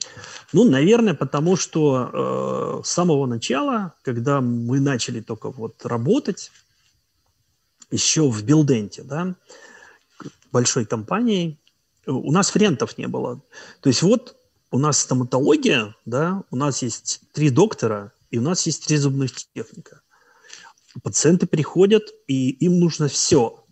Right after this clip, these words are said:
И временные пластмассовые коронки, и, и бюгеля, и съёмные, и металлокерамика. Ну, куда деваться? То есть кто-то из этих троих зубных техников должен делать,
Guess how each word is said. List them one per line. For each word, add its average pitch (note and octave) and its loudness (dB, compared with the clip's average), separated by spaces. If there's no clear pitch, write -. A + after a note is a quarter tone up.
И B2 2
временные E3+ 2
пластмассовые C#3 -6
коронки, C3+ -2
и, A2+ -8
и - -2
бюгеля, B2 2
и C#3 2
съёмные, C#3 0
и A#2+ 0
металлокерамика. B2 -2
Ну, B2+ 0
куда C3+ 4
деваться? A2 -4
То B2 -2
есть - -2
кто-то G3+ 0
из C3 0
этих D#3+ 0
троих C#3+ 0
зубных A#2 -6
техников G3+ -2
должен E3 2
делать, D#3+ -2